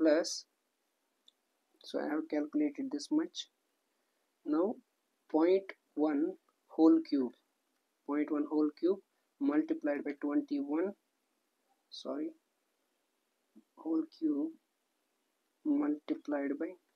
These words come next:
twenty-one, which is equal to this much, divided by three factorial, means three into two, that is six, which is equal to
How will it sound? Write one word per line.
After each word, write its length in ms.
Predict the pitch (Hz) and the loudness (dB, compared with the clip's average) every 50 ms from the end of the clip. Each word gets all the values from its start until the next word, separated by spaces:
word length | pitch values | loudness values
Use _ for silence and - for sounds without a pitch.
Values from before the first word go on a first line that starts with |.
| _ | _
twenty-one, 880 | - 147 143 147 143 - - 156 147 139 139 147 156 - 277 285 - 330 - _ _ _ _ _ _ _ _ _ _ _ | -8 -4 -2 -2 -2 -2 -2 -4 -4 -4 -2 -2 0 0 0 -2 -2 -4 -8 _ _ _ _ _ _ _ _ _ _ _
which 200 | - 143 - - | -10 -8 -6 -6
is 180 | 147 139 - - | -8 -8 -8 -10
equal 420 | - - - - - 143 139 139 139 - | -12 -12 -12 -8 -6 -4 -4 -4 -6 -6
to 160 | 202 208 214 - _ _ _ _ _ _ _ _ _ _ - | -8 -10 -10 -10 _ _ _ _ _ _ _ _ _ _ -14
this 200 | - 139 - - 73 | -12 -10 -10 -10 -10
much, 240 | 69 69 - - - _ _ _ _ _ _ _ - 135 | -12 -12 -14 -18 -20 _ _ _ _ _ _ _ -12 -4
divided 420 | 143 147 151 151 151 147 143 139 139 | -2 0 0 0 0 -2 -4 -2 0
by 120 | 175 196 233 240 - _ - | 0 0 0 -2 -8 _ 0
three 180 | - 170 165 - | 2 2 4 4
factorial, 440 | - 147 143 - 139 131 131 135 139 | 0 -4 -4 -2 -4 -2 0 0 2
means 300 | 143 151 175 190 - - - | 2 2 2 0 -4 -4 0
three 100 | - 156 | 0 2
into 180 | 151 147 147 151 - _ | 2 2 0 -2 -4 _
two, 220 | - 170 143 - - _ _ _ _ _ _ _ _ _ _ _ | 2 2 2 2 -2 _ _ _ _ _ _ _ _ _ _ _
that 120 | - 262 - - | -12 -10 -10 -10
is 180 | - - - | -12 -12 -8
six, 360 | - 160 - - - - - - _ _ _ _ _ _ - | -8 -8 -8 -8 -12 -12 -12 -16 _ _ _ _ _ _ -8
which 180 | 143 139 - | -6 -4 -2
is 160 | 151 143 - | -4 -2 -2
equal 380 | 147 147 - _ 147 147 143 139 139 | -4 -4 -4 _ -4 -2 -2 -2 -2
to 160 | 196 220 220 | -4 -4 -4